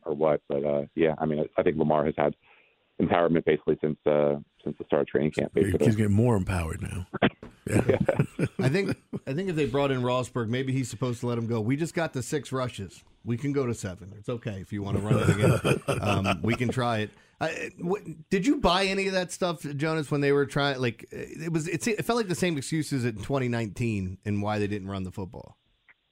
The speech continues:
Speaker 1: Yeah, it was, it was disappointing to me, and, you know,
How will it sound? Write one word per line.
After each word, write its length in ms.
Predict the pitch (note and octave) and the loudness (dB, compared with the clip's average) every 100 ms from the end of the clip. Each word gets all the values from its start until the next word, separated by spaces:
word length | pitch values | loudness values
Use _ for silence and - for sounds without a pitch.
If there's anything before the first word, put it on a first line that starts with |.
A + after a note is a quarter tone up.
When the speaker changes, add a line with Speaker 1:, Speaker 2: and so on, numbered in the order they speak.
| _ _ _ _ _ - - - - | _ _ _ _ _ -20 -20 -14 2
Speaker 1:
Yeah, 320 | D3+ G#2+ D#2+ | 4 4 4
it 80 | F2+ | 6
was, 200 | F2+ F2 E2 _ _ | 6 4 2 _ _
it 80 | - | 4
was 120 | F2+ E2 | 4 2
disappointing 480 | E2 - E2+ E2 D#2+ | -6 -4 2 4 2
to 100 | C#2+ | 0
me, 200 | D2+ D2+ | 4 4
and, 220 | D#2 D#2 - | 4 0 0
you 60 | F#2 | 2
know, 220 | E2 D#2 | 4 2